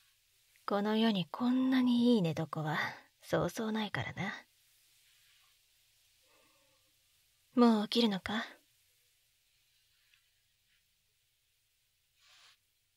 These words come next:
うん。わかっ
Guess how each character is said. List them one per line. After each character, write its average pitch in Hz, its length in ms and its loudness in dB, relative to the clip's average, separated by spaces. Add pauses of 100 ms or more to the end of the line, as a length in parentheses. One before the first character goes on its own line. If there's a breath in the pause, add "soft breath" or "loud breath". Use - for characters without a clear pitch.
(2250 loud breath)
う 233 60 -2
ん。 - 20 0
わ 202 80 -4
か 196 200 -8
っ 180 60 -12